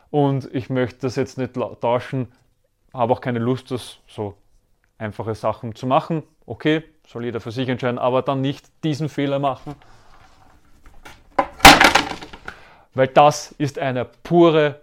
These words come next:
Katastrophe, das kann ich jetzt schon sagen. Ja, es macht die Matratze härter, ja,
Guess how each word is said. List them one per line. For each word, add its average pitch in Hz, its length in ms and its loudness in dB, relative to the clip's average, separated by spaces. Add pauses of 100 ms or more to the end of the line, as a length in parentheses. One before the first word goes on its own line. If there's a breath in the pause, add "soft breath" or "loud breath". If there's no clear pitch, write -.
Katastrophe, 123 640 -4
das 120 140 -6
kann 123 140 -8
ich 113 80 -6
jetzt 139 180 -2
schon 135 100 -6
sagen. 175 360 2 (400 loud breath)
Ja, 185 360 4
es 156 160 -4
macht 160 220 2
die 160 60 -4
Matratze 131 480 -2
härter, 190 560 0 (100)
ja, 170 440 0